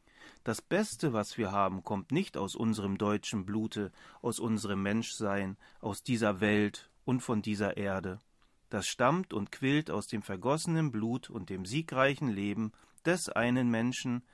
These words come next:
in dem sich Gott der ganzen Welt und allen Völkern geschenkt in errettender Gnade und lebenbringender Liebe.“ Also wir sehen hier, ganz folgerichtig gedacht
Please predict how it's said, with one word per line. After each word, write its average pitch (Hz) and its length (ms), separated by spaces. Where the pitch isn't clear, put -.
in 107 140
dem 110 300
sich 90 280
Gott 165 420
der 98 120
ganzen 131 480
Welt 113 320
und 101 260
allen 143 240
Völkern 120 520
geschenkt 107 580
in 135 160
errettender 139 680
Gnade 104 520
und 101 260
lebenbringender 107 920
Liebe.“ 104 460
Also 101 220
wir 98 80
sehen 113 280
hier, 160 280
ganz 143 260
folgerichtig 131 800
gedacht 139 640